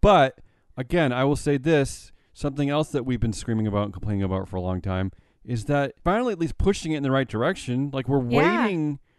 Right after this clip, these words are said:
Speaker 1: we're waiting for our politicians to, to do something about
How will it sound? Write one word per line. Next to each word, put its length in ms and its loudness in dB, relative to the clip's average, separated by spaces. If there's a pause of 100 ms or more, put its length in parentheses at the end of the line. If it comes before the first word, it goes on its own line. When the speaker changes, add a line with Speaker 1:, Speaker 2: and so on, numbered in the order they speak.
(120)
Speaker 1:
we're 160 2
waiting 400 2
for 240 -2
our 120 2
politicians 680 -2
to, 60 -8
to 220 -6
do 260 -2
something 380 -4
about 420 -4